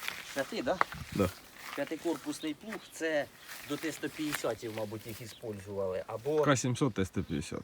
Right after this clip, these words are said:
Speaker 1: К сімсот, Т сто п'ятдесят. Одрізаний кусок, оставлені три стойки. Е,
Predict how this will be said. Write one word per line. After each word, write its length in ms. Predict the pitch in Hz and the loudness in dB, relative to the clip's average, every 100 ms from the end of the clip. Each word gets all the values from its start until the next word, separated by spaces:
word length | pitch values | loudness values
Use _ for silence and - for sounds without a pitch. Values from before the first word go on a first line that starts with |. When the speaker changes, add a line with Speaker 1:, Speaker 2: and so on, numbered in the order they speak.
| - | -6
Speaker 1:
К 120 | - 120 | -4 -4
сімсот, 500 | - 123 - 147 - | -4 -8 -2 -2 -2
Т 100 | 117 | -4
сто 200 | - 113 | -4 -6
п'ятдесят. 520 | 123 113 101 101 - - | -6 -8 -4 -4 -4 -4
Одрізаний 760 | 135 147 170 139 127 131 135 135 | -2 2 2 2 4 4 2 -4
кусок, 460 | 196 190 233 190 - - - - | -6 -2 2 2 0 -18 -20 -4
оставлені 680 | - 131 151 131 127 131 131 | -2 2 6 6 6 0 -2
три 220 | 135 156 | 2 2
стойки. 580 | 143 - 185 151 - 120 - - - - - 120 | 2 0 2 0 0 0 0 -18 -20 -20 -4 4
Е, 260 | 120 113 | 6 6